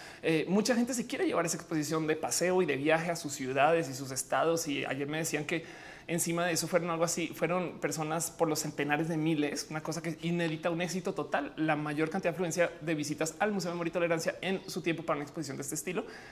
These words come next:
Y además se casaron parejas ahí. O sea, se declararon y se casaron. ¿Me explico? Es un, eh, eh, eh, es, es, es una cosa única. Es, es como una marcha permanente. ¿Me explico? Es una, una Navidad de esta L G, de esta, de estas Navidades L G B T.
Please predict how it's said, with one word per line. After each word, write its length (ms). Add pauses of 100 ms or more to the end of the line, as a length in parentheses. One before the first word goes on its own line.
(240)
Y 100
además 520
se 260
casaron 640
parejas 640 (160)
ahí. 500 (240)
O 100
sea, 180
se 140
declararon 680 (180)
y 80
se 140
casaron. 460
¿Me 60
explico? 320
Es 80
un, 100
eh, 40 (400)
eh, 640
eh, 240
es, 280
es, 260
es 260
una 180
cosa 420
única. 440
Es, 120
es 100
como 160
una 140
marcha 360
permanente. 520
¿Me 80
explico? 300
Es 80
una, 160
una 220
Navidad 460
de 100
esta 200
L 120
G, 200
de 80
esta, 160
de 200
estas 140
Navidades 380
L 120
G 100
B 80
T. 200